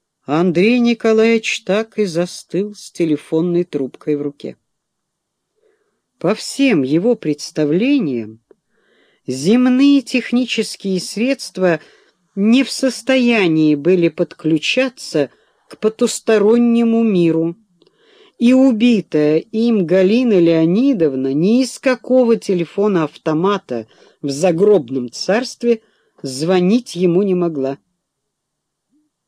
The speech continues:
Но позвонила же, говорила с ним. Андрея Николаевича осенило.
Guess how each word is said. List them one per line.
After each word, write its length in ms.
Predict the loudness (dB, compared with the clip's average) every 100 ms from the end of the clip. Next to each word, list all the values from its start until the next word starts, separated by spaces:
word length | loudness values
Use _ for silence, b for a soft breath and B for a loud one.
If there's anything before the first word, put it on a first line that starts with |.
| _ _ -8
Но 160 | -6
позвонила 880 | -6 -12 -14 -8 -4 0 2 4 2
же, 260 | -2 -10 -20 _ _ _ _ _ _ _ _ _ _ _
говорила 680 | -8 -6 -8 -4 2 4 4
с 180 | 0 -6
ним. 260 | -6 -8 _ _ _ _ _ _ _ _ _ _ _ _ _ _ _ _ -4
Андрея 560 | -2 -2 0 2 2
Николаевича 720 | 0 0 0 2 0 0 -2
осенило. 640 | -2 -2 -2 0 0 -2